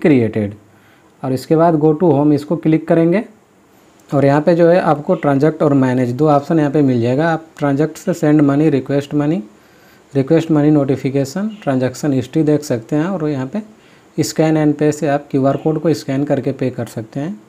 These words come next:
और generate QR code से आप QR code generate कर सकते हैं।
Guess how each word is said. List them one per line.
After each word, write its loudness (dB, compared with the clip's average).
और -4
generate 2
QR 0
code -4
से -4
आप -4
QR 0
code -2
generate 0
कर -4
सकते -10
हैं। -8